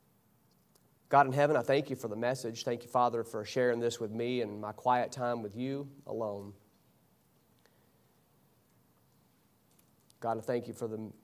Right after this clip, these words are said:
numerous opportunities you've allowed me to share this with brothers and sisters in Christ around the globe. This very passage of Scripture, Lord, motivates me.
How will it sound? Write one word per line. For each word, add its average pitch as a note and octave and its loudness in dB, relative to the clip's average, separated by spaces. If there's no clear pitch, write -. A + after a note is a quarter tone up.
numerous B2 0
opportunities G#2 -6
you've A2+ -8
allowed A2 0
me G#2 -8
to G2+ -8
share G#2+ -4
this G#2 -8
with G2+ -10
brothers A2+ -2
and G#2 -10
sisters G#2 -8
in G2 -10
Christ G2+ -6
around G#2 -6
the G2+ -8
globe. G2+ -6
This G2+ -10
very A2 -2
passage G#2+ -2
of G2+ -8
Scripture, - -10
Lord, G2+ -10
motivates G#2+ -8
me. G#2 -12